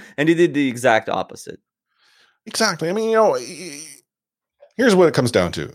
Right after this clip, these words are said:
Speaker 2: Does everyone make mistakes?
Speaker 1: Sh-,
Speaker 2: People do.
Speaker 1: sure.
Speaker 2: We are human.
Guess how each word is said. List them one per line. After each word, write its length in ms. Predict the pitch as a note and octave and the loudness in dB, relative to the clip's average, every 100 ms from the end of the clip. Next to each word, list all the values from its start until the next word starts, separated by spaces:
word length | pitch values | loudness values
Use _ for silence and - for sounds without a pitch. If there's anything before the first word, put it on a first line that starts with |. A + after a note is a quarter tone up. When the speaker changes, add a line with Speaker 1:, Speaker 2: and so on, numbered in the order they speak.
| _ | _
Speaker 2:
Does 140 | C3 | 0
everyone 300 | E3+ G#3+ G#3 | 2 4 4
make 140 | E3+ D#3+ | 4 2
mistakes? 580 | C3 - A2 G#2+ - - _ _ _ _ _ _ - | 0 2 2 0 -8 -10 _ _ _ _ _ _ -20
Speaker 1:
Sh-, 180 | - | -10
Speaker 2:
People 220 | - G2 G2 | -4 0 -2
do. 100 | - | -2
Speaker 1:
sure. 280 | C#3+ F#3 _ - | -8 -10 _ -4
Speaker 2:
We 140 | G#2+ | 0
are 80 | B2 | 2
human. 240 | A2+ E2 | 2 -2